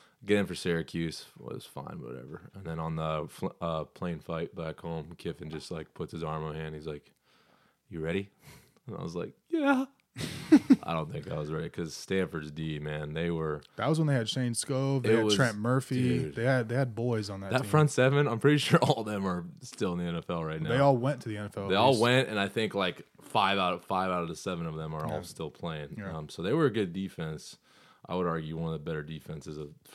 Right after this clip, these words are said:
Speaker 1: freaking the Pac-twelve in the past, like, ten years. Anyways, um, yeah, man, I was pretty.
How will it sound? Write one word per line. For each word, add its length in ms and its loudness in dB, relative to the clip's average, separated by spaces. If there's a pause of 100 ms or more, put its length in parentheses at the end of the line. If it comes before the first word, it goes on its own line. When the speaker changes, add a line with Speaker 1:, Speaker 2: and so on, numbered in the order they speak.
Speaker 1:
freaking 300 -12
the 60 -12
Pac-twelve 580 -8
in 80 -10
the 60 -10
past, 360 -10
like, 200 -12
ten 220 -10
years. 340 -12 (180)
Anyways, 400 -12 (800)
um, 500 0 (1120)
yeah, 180 -4
man, 240 -4
I 100 -4
was 120 -4
pretty. 300 -6